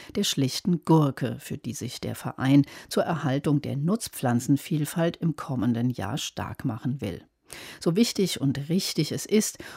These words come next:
unscheinbare Höhlentiere wie die Mauerassel oder bescheidene Heilkräuter wie die Wegwarte ins Rampenlicht zu rücken, so schön wäre es doch, auch den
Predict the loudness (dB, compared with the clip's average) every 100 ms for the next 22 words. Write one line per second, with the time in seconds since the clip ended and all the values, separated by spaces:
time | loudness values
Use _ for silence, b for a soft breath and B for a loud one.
0 | B 4 6 4 2 2 0 -4 -6 0
1 | 2 6 6 4 4 0 2 -2 0 0
2 | 0 2 0 0 -2 -4 -2 -2 -2 -6
3 | -8 -2 -2 0 0 2 2 0 2 4
4 | 4 2 2 2 2 0 -2 -2 2 4
5 | 4 2 0 0 0 0 0 -2 2 2
6 | 4 2 2 -2 -2 0 0 0 -2 B
7 | B B 0 2 4 4 4 2 0 -4
8 | -6 0 0 0 -4 -4 -4 0 0